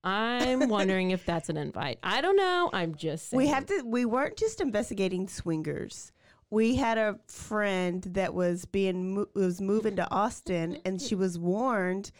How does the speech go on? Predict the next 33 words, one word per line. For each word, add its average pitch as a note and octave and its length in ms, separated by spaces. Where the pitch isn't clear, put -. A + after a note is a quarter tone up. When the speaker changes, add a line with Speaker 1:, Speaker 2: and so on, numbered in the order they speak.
Speaker 2:
about F#3 280
the F#3+ 100
swinger F#3 420
neighborhoods. F3 1040
So - 160
she - 240
bought D#4+ 260
a A3 60
book, G3+ 540
and F#3+ 120
it F3+ 120
told F#3 280
her F3 140
all G3 680
about F3+ 380
these F3+ 240
signs. D#3+ 520
So F#3 80
if E3+ 120
you G#3+ 80
go C4 120
to D4 120
a - 40
grocery G#3+ 420
store E3+ 440
and E3+ 80
you F#3+ 120
put - 180
your F#3 80
pineapple F#3 680
at - 160
the E3+ 120
end F#3+ 540